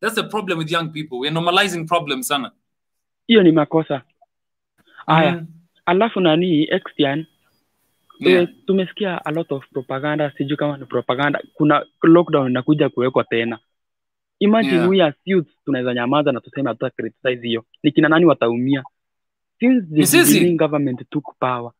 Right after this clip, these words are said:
Speaker 2: more than one hundred
Speaker 1: Yeah.
Speaker 2: clubs, more than one hundred clubs zimefungwa hadi saa hii. What have we done as youth? Ni sisi tumeumia. Acha nikwambie, hakuna,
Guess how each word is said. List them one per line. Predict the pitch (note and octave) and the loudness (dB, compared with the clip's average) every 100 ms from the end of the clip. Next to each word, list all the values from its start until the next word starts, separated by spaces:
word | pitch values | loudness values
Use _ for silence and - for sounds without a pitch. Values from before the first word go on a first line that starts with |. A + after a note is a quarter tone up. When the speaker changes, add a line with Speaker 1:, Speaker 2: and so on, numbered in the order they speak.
| _ _ - | _ _ -2
Speaker 2:
more | F#3+ G3+ | 2 2
than | F3 D3+ | 2 0
one | D3 E3+ | 2 2
hundred | D#3 D3 | 2 -2
Speaker 1:
Yeah. | C3 | 0
Speaker 2:
clubs, | D3+ - _ _ _ _ _ _ _ _ _ _ | 2 0 _ _ _ _ _ _ _ _ _ _
more | F3+ A3 | -4 -2
than | F3+ D#3+ | 2 2
one | F#3 | 2
hundred | F3+ F3 - | 2 -2 -2
clubs | D#3 D3 _ _ _ | 0 0 _ _ _
zimefungwa | C3 C3 A#2+ - D#3 C#3 | -6 -4 -4 2 4 4
hadi | C3 C3+ | 0 -2
saa | - A#2 | -4 -2
hii. | A#2+ _ _ - | -4 _ _ 2
What | F#3+ F3+ | 2 4
have | C#3 | 0
we | D3 | 2
done | C#3 C#3 | 0 -2
as | A2 - | -4 -10
youth? | B2 - | -14 -6
Ni | F#3+ G3+ | -4 0
sisi | C#4 C4 | -2 0
tumeumia. | F#3+ E3+ F3+ G#3 E3 A3 _ _ _ | -2 0 0 0 -2 -4 _ _ _
Acha | F#3 G#3 | -10 -4
nikwambie, | E3+ E3 E3 E3+ D3+ | -2 0 0 -2 -4
hakuna, | D3+ F3+ F#3 | -8 -6 -4